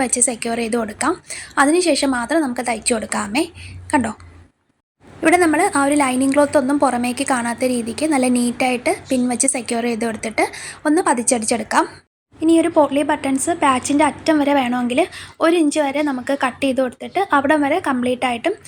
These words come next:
ബട്ടൺസ് അറ്റാച്ച് ചെയ്ത് കൊടുക്കാം. അപ്പോൾ അതൊക്കെ നിങ്ങളുടെ ഇഷ്ടമാണ് കേട്ടോ. ഇനി ഞാൻ ആ ഒരു പിൻ വച്ചേക്കുന്ന അതേ രീതിയിൽ തന്നെ ഈ ഒരു പാച്ചിൻ്റെ പോർഷൻ ഒന്ന് സ്റ്റിച്ച് ചെയ്ത് കൊടുക്കുകയാണ്. അപ്പോൾ സ്റ്റിച്ച് ചെയ്യുമ്പോൾ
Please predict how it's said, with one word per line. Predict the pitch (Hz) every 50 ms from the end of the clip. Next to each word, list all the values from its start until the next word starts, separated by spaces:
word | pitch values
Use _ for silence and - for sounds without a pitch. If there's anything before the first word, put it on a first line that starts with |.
| - - - -
ബട്ടൺസ് | 254 247 - 254 254 247 285 262
അറ്റാച്ച് | - 247 233 226 - 240
ചെയ്ത് | 233 220 240 220
കൊടുക്കാം. | 208 214 - 233 294 370 - - - _ _ _ _ _ - _ _ _
അപ്പോൾ | - 294
അതൊക്കെ | 285 285 285 311 311
നിങ്ങളുടെ | 302 269 254 247 262 262
ഇഷ്ടമാണ് | - - 233 220 208 214
കേട്ടോ. | 233 226 233 233 - _ _ _ - - - _
ഇനി | 320 339 330
ഞാൻ | 320 294 262 294 349 349 -
ആ | 269 262 254
ഒരു | 269 277 -
പിൻ | 277 262 254 277 285
വച്ചേക്കുന്ന | 254 247 - 262 247 - 254 262 262 233
അതേ | 220 240 254 277 277
രീതിയിൽ | 269 240 226 226 233 233 247 240 -
തന്നെ | 254 233 220 226 294 - - - - - - - _ - 254 254
ഈ | 254 262
ഒരു | 247 262 285 285 277 -
പാച്ചിൻ്റെ | 254 233 226 - 262 247 262 254
പോർഷൻ | 247 233 220 - - 262 240
ഒന്ന് | 226 226 247 302 302 -
സ്റ്റിച്ച് | - - 240 - -
ചെയ്ത് | 247 233 220 262
കൊടുക്കുകയാണ്. | 254 214 220 220 - 240 233 214 208 226 302 381 - - _ _ _ _ _ _ _ _ _ _ _ _ _ _
അപ്പോൾ | _ - 285
സ്റ്റിച്ച് | - 285 247 - -
ചെയ്യുമ്പോൾ | 311 294 277 269 277 359